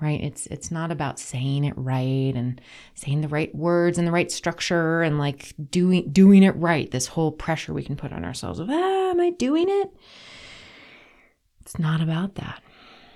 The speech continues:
And it's, it's just so much more about the energy behind it, right? I've, I talk about this all the time. You could do two identical actions, but the energy behind it, the energy behind the words, behind the movement, behind the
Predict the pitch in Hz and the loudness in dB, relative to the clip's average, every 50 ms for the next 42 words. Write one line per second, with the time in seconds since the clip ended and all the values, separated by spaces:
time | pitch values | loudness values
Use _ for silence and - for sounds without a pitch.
0 | - - _ _ _ _ _ - - _ _ - - _ _ _ _ _ _ _ | -20 -20 _ _ _ _ _ -20 -20 _ _ -20 -20 _ _ _ _ _ _ _
1 | _ _ _ _ _ _ _ _ _ _ _ _ - 156 151 151 147 143 143 143 | _ _ _ _ _ _ _ _ _ _ _ _ -6 -4 -4 -2 -2 -4 -4 -6
2 | - - _ - 143 - - - - - - - 151 135 - - - - - - | -8 -10 _ -14 -14 -12 -12 -14 -14 -16 -14 -12 -12 -12 -10 -10 -10 -10 -10 -12
3 | _ _ _ - - 139 - - - - - - 160 165 170 170 180 185 185 - | _ _ _ -16 -12 -10 -8 -8 -8 -8 -8 -6 -6 -4 -4 -4 -4 -4 -4 -6
4 | 170 170 165 175 185 180 160 135 151 139 139 143 - - 156 143 - - - 143 | -6 -4 -2 0 0 0 -2 -2 -2 -2 -2 -4 -6 -6 -6 -6 -6 -6 -6 -4
5 | 147 151 156 160 143 156 165 160 151 - - - 160 160 170 156 139 117 - - | -2 -2 -2 -2 -2 -2 -2 -2 -2 -4 -2 0 2 2 2 2 2 -2 -4 -4
6 | 135 139 147 156 156 147 139 135 - - 139 139 135 - - 147 143 139 147 143 | -2 -2 0 0 0 -2 -4 -6 -8 -10 -10 -10 -10 -8 -10 -10 -8 -8 -8 -6
7 | - 151 - 165 156 156 151 - - - 190 190 180 156 147 143 - 156 139 139 | -6 -6 -4 -4 -4 -4 -6 -10 -8 -6 -4 -4 -2 -4 -4 -4 -6 -6 -4 -4
8 | 143 139 - - - - 262 254 262 262 262 254 262 - - - - - _ - | -6 -6 -8 -10 -4 0 2 4 4 4 4 2 -2 -8 -18 -20 -20 -20 _ -6
9 | 165 151 147 - - 214 196 202 220 214 208 - 202 - - - 170 170 - - | -6 -6 -6 -2 2 4 4 4 4 0 -2 -4 -6 -6 -4 -4 -6 -6 -6 -8
10 | - - - - - - - - - _ _ _ _ - - - - - - - | -10 -10 -10 -10 -12 -14 -16 -18 -20 _ _ _ _ -20 -20 -20 -20 -20 -20 -20
11 | _ - 147 - - - - - - 165 175 190 220 226 202 214 233 202 233 214 | _ -16 -14 -12 -12 -14 -14 -8 -4 0 2 2 2 2 2 2 0 0 0 -4
12 | - - 214 220 220 202 147 - - - 139 139 143 147 147 147 151 147 156 - | -4 -4 -2 2 2 2 2 0 -2 -4 -4 -2 -2 -4 -4 -4 -6 -6 -6 -4
13 | 170 170 165 175 180 180 180 202 220 196 151 135 - - - 143 - 156 156 156 | -4 -2 0 0 0 0 2 2 2 2 2 -2 -6 -8 -10 -8 -6 -4 -4 -2
14 | 156 165 170 180 202 220 202 185 151 - - 151 139 156 160 156 156 147 151 151 | -2 0 2 2 2 2 0 -2 -4 -4 -4 -4 -4 -2 -2 -2 -2 -2 -4 -4
15 | 156 | -6